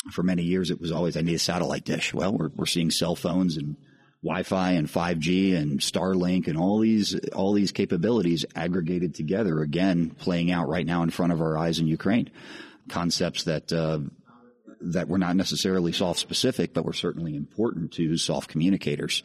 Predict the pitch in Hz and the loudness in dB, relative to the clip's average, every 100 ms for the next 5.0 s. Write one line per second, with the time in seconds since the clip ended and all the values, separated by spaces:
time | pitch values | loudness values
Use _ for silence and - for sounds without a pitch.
0 | - - - - 73 - - - 87 78 | -8 -20 -18 -12 -10 -10 -6 0 0 0
1 | 73 82 82 82 82 78 78 76 - 78 | -2 0 0 0 -2 -2 -2 -4 -2 -2
2 | 78 78 82 - - 82 - 78 78 87 | -2 -2 -4 -6 -6 -6 -4 -2 0 -2
3 | 78 - - 87 - 80 76 71 85 82 | -4 -8 -6 -6 -2 -2 -2 -2 -4 -4
4 | 78 78 78 76 76 71 143 69 78 | -6 -6 -8 -8 -8 -8 -8 -6 -8